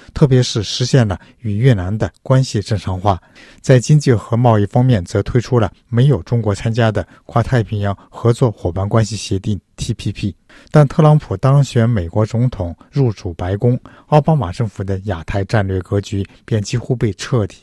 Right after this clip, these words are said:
颠覆。特朗普高喊“美国优先”的口号，只注重经济与贸易，而且重在双边谈判与较量，试图让美国获得更多的好处，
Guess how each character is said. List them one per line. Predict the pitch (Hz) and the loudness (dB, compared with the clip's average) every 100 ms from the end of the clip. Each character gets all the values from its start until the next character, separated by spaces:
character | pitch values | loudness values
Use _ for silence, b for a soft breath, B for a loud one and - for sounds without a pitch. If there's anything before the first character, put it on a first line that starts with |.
| - | -6
颠 | 110 104 | -2 -2
覆。 | - 101 - b b b b b | -2 -6 -6 b b b b b
特 | - | 2
朗 | 151 151 | 4 4
普 | - 101 | 2 -2
高 | 131 135 | 0 0
喊 | - 113 | 0 -2
“美 | 104 80 | -2 -4
国 | - 110 | -2 0
优 | 127 139 | 2 0
先” | - 143 139 | 2 0 0
的 | 110 | -4
口 | 95 - | -4 -6
号， | 80 101 92 B B - | -2 -2 -2 B B -8
只 | 120 | -8
注 | - 147 | -2 0
重 | 131 117 90 | 0 -4 -4
经 | - 151 | 2 2
济 | 147 101 - - | 2 -6 -8 -8
与 | 92 | -4
贸 | 101 101 | 0 0
易， | 98 98 - b - | 0 -4 -8 b -4
而 | 117 | -2
且 | - | -2
重 | 98 127 110 | -2 -2 0
在 | 98 | -4
双 | 85 - 131 | -6 -2 -2
边 | 131 135 123 | 2 0 -2
谈 | - 95 | -8 -6
判 | 107 113 b _ | -4 -4 b _
与 | 92 87 | -12 -4
较 | 123 101 | -2 0
量， | 107 - B B | 0 -4 B B
试 | - 156 | -2 -2
图 | - | 0
让 | 123 127 | 2 2
美 | 107 82 | 0 -2
国 | 104 98 | -2 -4
获 | - 127 | 0 0
得 | 107 | 0
更 | 107 123 101 | -2 -2 0
多 | 131 | -2
的 | 123 | -2
好 | 101 - - | -6 -10 -16
处， | - - | -10 -6